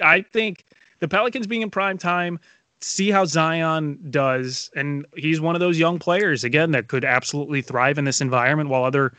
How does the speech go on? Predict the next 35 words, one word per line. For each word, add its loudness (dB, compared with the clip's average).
older 4
veteran 0
players 0
take -4
a -4
little -2
bit 0
more 0
time 2
to 0
adjust 0
to -4
the 4
gameplay. 0
Zion 2
may 0
thrive 0
in 4
that 4
environment. 0
And -4
he 2
did, 8
listen, 0
as 0
big 4
of 4
a 4
haters 4
as 0
we've 0
been 4
to 2
Zion, 0
he -8